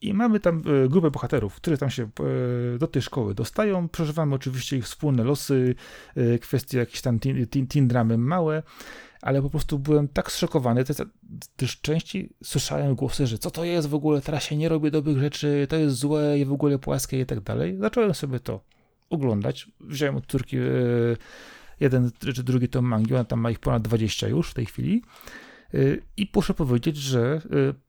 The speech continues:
nie rozumiem, dlaczego ludzie tak strasznie to hejtują, mówią, że coś się nie pasuje, y, a z drugiej strony nie mówią, że jest świetne,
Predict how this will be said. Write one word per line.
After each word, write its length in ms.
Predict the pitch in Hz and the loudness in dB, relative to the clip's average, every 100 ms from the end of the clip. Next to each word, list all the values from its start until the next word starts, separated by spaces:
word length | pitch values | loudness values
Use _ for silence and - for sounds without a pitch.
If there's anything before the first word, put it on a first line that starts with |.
| _ _ _ 160 131 | _ _ _ -6 0
nie 80 | 151 | 2
rozumiem, 440 | 165 160 143 156 | 2 2 2 2
dlaczego 380 | 147 139 160 147 | 0 -2 0 2
ludzie 180 | 143 139 | 4 2
tak 160 | 117 | -2
strasznie 320 | - 113 123 123 | -4 -4 -2 -2
to 100 | 120 | -2
hejtują, 440 | 135 131 139 123 | -2 2 2 4
mówią, 260 | 123 127 117 | 4 2 2
że 240 | 123 120 | 2 0
coś 160 | 139 120 | 0 0
się 60 | |
nie 120 | 123 | 0
pasuje, 500 | 123 110 113 98 139 175 - - - - | 0 -2 -2 -2 -4 -8 -14 -20 -16 -4
y, 100 | 139 | -2
a 60 | 143 | 0
z 40 | |
drugiej 220 | 139 147 | 2 0
strony 280 | 131 151 143 | 0 0 0
nie 140 | 147 143 | 2 2
mówią, 180 | 139 | 2
że 100 | 131 | 4
jest 140 | 135 - | 4 2
świetne, 440 | - 107 120 156 | -4 -6 -4 -6